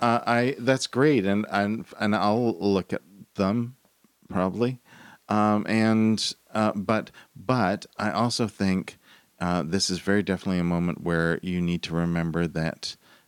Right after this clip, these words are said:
um, the people that you are dealing with are people, and being people, <laughs> they may not be like the people that the person wrote the book about or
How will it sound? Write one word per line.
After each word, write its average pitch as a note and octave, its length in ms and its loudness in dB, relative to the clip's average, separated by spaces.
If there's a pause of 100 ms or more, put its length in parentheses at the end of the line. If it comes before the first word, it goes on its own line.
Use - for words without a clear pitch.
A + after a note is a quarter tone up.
(140)
um, E2 400 -2
the D#2+ 100 -4
people E2+ 340 -6
that D#2+ 140 -4
you D#2 140 -2
are D#2+ 80 0
dealing D#2+ 340 -4
with D2 160 -6
are C#2 140 -6
people, G2 500 -4 (460)
and E2+ 580 -2
being B2+ 280 2
people, G2+ 440 -6 (440)
<laughs> - 420 -20
they F#2+ 140 -2
may G2+ 180 2
not G2 260 0
be E2+ 200 0
like D#2+ 300 -4
the D#2 120 -8
people D2+ 360 -8
that D2+ 140 -6
the - 80 -8
person D2 380 -6
wrote B1 160 -8
the - 60 -14
book A2+ 260 -2
about D2+ 380 -2
or C#2+ 260 -4